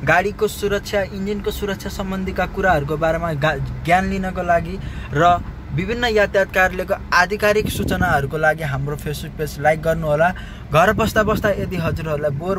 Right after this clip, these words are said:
भएको छ भने, गाडी सिकौँ भन्ने इच्छा लागेको छ भने हामीलाई कन्ट्याक्ट गर्नुहोला, हामी हजुरलाई घरमै आएर गाडी सिकाउनेछौँ। भरतपुर दस चितवन सिजी ल्यान्डमार्कको साइडमा रहेको यस ड्राइभिङ सेन्टर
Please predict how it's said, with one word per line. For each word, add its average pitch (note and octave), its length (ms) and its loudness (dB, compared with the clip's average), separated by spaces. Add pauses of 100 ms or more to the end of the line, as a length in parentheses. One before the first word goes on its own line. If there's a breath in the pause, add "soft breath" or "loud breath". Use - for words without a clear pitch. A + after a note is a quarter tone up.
(100)
भएको E3 320 -2
छ - 80 -6 (560 loud breath)
भने, D3 320 0
गाडी F#3+ 220 4
सिकौँ G#3 420 0 (100)
भन्ने C#3+ 200 -2 (100)
इच्छा F#3+ 240 -2
लागेको F3+ 420 2
छ F3 220 -2
भने D#3+ 200 -2 (120)
हामीलाई C#3+ 220 0 (100)
कन्ट्याक्ट E3 300 -2
गर्नुहोला, D#3 380 0
हामी C#3+ 280 -2
हजुरलाई C#3 380 0 (340 loud breath)
घरमै D#3+ 300 4 (100)
आएर E3+ 160 0
गाडी D#3 320 2
सिकाउनेछौँ। E3 540 -2 (3000)
भरतपुर F#3 540 4
दस G3 300 4
चितवन G3 300 -2 (460)
सिजी G#3+ 320 -2
ल्यान्डमार्कको G3 540 2
साइडमा G3 420 2
रहेको F#3 360 -2
यस F3+ 200 -6 (120)
ड्राइभिङ D#3+ 340 0
सेन्टर E3 400 -2